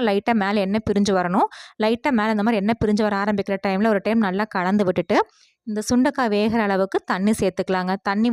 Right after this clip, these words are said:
வந்து பாத்தீங்கன்னா, நான் இன்னைக்கு ஒரு நூறு எம் எல் அளவுக்கு சேர்த்துருக்கிறேன். நீங்க இந்த குழம்பு கன்சிஸ்டன்சி எந்த அளவுக்கு வைக்கிறீங்களோ அதுக்கு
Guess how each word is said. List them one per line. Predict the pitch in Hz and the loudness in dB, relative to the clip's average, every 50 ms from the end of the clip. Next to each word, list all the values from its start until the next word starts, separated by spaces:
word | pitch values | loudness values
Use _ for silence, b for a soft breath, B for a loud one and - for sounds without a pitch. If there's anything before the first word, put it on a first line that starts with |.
| 220 | 0
வந்து | 196 196 226 - | 0 -2 -2 -2
பாத்தீங்கன்னா, | 220 202 - 190 202 269 330 330 | -4 -4 -2 -2 -2 -2 -2 -2
நான் | 262 208 202 | -2 0 0
இன்னைக்கு | 214 214 - 220 | 0 0 0 0
ஒரு | 202 202 | 2 2
நூறு | 214 226 240 220 208 | 2 2 2 2 2
எம் | 208 226 | 2 2
எல் | 247 226 | 2 2
அளவுக்கு | 202 196 214 - 196 - | 2 0 0 -2 -2 -2
சேர்த்துருக்கிறேன். | - 185 185 - 185 175 185 175 185 240 - b b b b b b b b - 220 | -2 -2 -2 -2 -4 -2 -2 -2 -2 -2 -4 b b b b b b b b -6 -4
நீங்க | 233 226 220 226 220 | -2 -2 -2 -2 -2
இந்த | 214 208 - - | -2 -4 -2 -2
குழம்பு | 233 254 294 302 285 294 285 269 - _ - | -2 0 0 0 0 0 0 -2 -4 _ -4
கன்சிஸ்டன்சி | 233 233 247 - 294 277 - 277 240 233 - 226 208 | 0 0 2 0 0 0 0 0 -2 0 0 0 0
எந்த | 214 220 226 | 0 0 2
அளவுக்கு | 214 220 240 - 226 196 | 2 0 0 0 0 -2
வைக்கிறீங்களோ | 180 - - 208 202 196 185 180 202 240 - - | -2 -2 0 0 0 2 2 2 0 0 0 -2
அதுக்கு | 214 220 214 220 | -2 -2 -2 -2